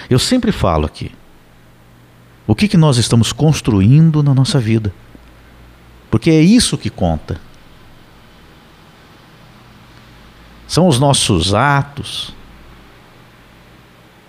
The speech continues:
o nosso relacionamento com as pessoas.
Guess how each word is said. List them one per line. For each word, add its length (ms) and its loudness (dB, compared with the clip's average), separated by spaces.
o 80 2
nosso 240 2
relacionamento 840 2
com 60 -2
as 120 0
pessoas. 680 2